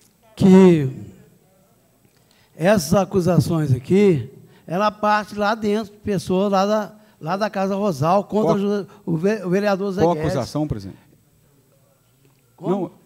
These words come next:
Speaker 2: qual, qual acusação?
Speaker 1: Essas acusações aqui, aqui.
Speaker 2: Ah, eu não vi isso, não.
Speaker 1: Fecharam a Casa Rosal. Ah, você não viu, não?
Speaker 2: Não,
Speaker 1: Aqui,
Speaker 2: mas,
Speaker 1: ó, eu mostrei
Speaker 2: mas eu não
Speaker 1: três
Speaker 2: vi.
Speaker 1: vezes aqui, ó. Fecharam a Casa Rosal e coloca a minha foto
Speaker 2: Senhor
Speaker 1: aqui.
Speaker 2: presidente.
Speaker 1: Não, tô, tô com a palavra agora.
Speaker 2: Aqui.
Speaker 1: Eu estou com a palavra, vereador.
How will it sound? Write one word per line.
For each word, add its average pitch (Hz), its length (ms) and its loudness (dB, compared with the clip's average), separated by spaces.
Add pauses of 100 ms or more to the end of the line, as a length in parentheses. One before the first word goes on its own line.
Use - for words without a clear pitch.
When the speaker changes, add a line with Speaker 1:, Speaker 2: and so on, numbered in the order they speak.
Speaker 2:
qual, 165 240 0
qual 160 240 2
acusação? 127 300 -2
Speaker 1:
Essas 247 160 -2
acusações 208 640 0
aqui, 240 300 -6
aqui. 156 260 -16 (240)
Speaker 2:
Ah, 135 140 0
eu 160 100 6
não 180 120 4
vi 147 120 6
isso, 143 120 4
não. 233 100 2
Speaker 1:
Fecharam 240 320 2
a 226 40 -2
Casa 202 300 -4
Rosal. 156 600 -6 (200)
Ah, 202 220 4
você - 160 -4
não 185 400 -4
viu, 170 160 -4
não? 254 260 -4
Speaker 2:
Não, 214 260 2
Speaker 1:
Aqui, 156 80 -4
Speaker 2:
mas, 147 120 2
Speaker 1:
ó, 233 40 -2
eu 233 80 -10 (200)
mostrei 240 260 2
Speaker 2:
mas - 100 -2
eu 139 80 2
não 185 100 2
Speaker 1:
três 185 120 -2
Speaker 2:
vi. - 60 -2
Speaker 1:
vezes 233 140 -6
aqui, 220 260 -10
ó. 175 120 -10 (340)
Fecharam 247 540 0
a 233 60 2
Casa 226 260 2
Rosal 196 320 2
e 220 40 -4
coloca 233 440 -2
a 247 40 -4
minha 233 200 -2
foto - 120 -18
Speaker 2:
Senhor 185 100 0
Speaker 1:
aqui. - 80 0
Speaker 2:
presidente. 117 600 0 (140)
Speaker 1:
Não, 214 240 -2
tô, 156 160 -12 (160)
tô 196 160 -4
com 240 60 -2
a 247 60 -2
palavra 190 380 -2
agora. 135 140 -4
Speaker 2:
Aqui. 131 260 0
Speaker 1:
Eu - 200 -4
estou 220 200 -4
com 226 80 -6
a 240 60 -6
palavra, 151 400 -8
vereador. 147 460 -10